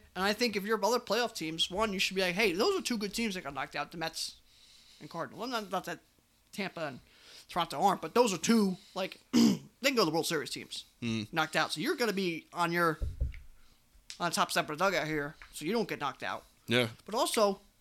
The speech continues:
Speaker 1: you're, uh, uh, also you're the rest of these teams. I don't care what you do. You look in there and go, you know, "Who do we wanna play? Who would you rather play?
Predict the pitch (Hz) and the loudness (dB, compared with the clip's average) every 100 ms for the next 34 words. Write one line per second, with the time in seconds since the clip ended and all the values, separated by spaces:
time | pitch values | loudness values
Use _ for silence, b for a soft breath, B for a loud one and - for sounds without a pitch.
0 | _ _ - 233 208 208 185 - 180 165 | _ _ -8 -2 -2 -2 -10 -10 -8 -8
1 | - 151 175 208 170 160 202 - 165 - | -10 -8 -4 -2 -4 0 0 0 -2 -2
2 | 160 165 - - _ _ _ _ _ _ | -4 -2 -4 -8 _ _ _ _ _ _
3 | _ _ _ - 262 214 247 302 143 123 | _ _ _ -16 -10 -4 -4 -4 -8 -10
4 | - 254 311 311 294 233 202 190 190 - | -12 -8 -6 -4 -2 -2 -2 0 -2 -4
5 | _ _ _ _ - 202 190 269 254 220 | _ _ _ _ -16 -14 -12 -10 -6 -6
6 | 185 - 214 143 - _ _ _ _ _ | -6 -4 -4 -4 -10 _ _ _ _ _
7 | 247 190 185 220 208 147 104 160 | -6 -2 2 2 0 -6 -8 -10